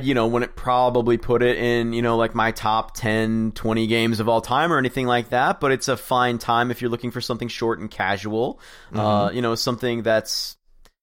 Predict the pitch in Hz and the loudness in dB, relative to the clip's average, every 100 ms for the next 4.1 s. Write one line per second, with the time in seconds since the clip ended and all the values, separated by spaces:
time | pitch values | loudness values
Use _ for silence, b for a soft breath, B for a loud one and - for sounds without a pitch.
0 | _ _ - 165 156 170 151 - 131 127 | _ _ -4 -2 0 -2 -2 2 2 4
1 | 131 113 107 101 113 95 101 101 107 120 | 2 -2 -4 -4 -4 -4 -6 -8 -2 0
2 | 110 101 90 87 90 85 98 98 117 104 | 2 0 -4 -4 -6 -6 -2 -2 -2 -4
3 | 104 87 101 101 87 80 82 82 85 90 | -4 -4 -4 -2 -2 -4 -6 -4 0 0